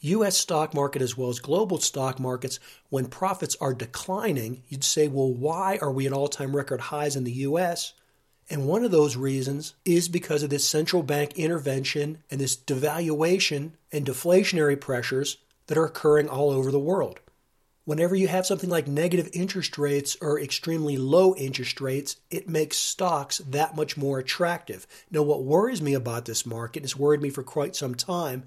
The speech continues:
is that I don't hear people saying that they wanna buy X Y Z stock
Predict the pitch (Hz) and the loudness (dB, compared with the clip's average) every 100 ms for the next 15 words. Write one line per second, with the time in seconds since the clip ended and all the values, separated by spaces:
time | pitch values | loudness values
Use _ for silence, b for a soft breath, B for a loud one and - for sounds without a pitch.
0 | B B B 165 147 151 151 B B B | B B B -6 2 2 2 B B B
1 | - 233 214 165 202 170 165 165 165 143 | -2 0 0 -2 -2 -2 -2 -4 -2 0
2 | - 151 147 143 139 B B 127 156 165 | 0 0 0 0 -4 B B 2 6 6
3 | 170 151 123 139 135 - 156 - 139 139 | 4 2 2 2 0 -2 -2 -2 0 0
4 | 131 139 160 - 143 131 123 | 0 0 0 0 -2 -4 -6